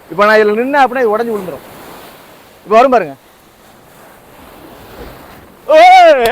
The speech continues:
ஏய். <laughs> So, சீமான் பேசுனது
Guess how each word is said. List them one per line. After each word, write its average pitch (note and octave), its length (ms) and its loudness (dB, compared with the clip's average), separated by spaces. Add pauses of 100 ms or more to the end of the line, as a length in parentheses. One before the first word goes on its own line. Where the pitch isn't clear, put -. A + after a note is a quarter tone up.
(100)
ஏய். D4 520 2
<laughs> - 60 -20 (2250)
So, G#3 60 -6 (120)
சீமான் D4+ 380 0 (120)
பேசுனது C#4 380 2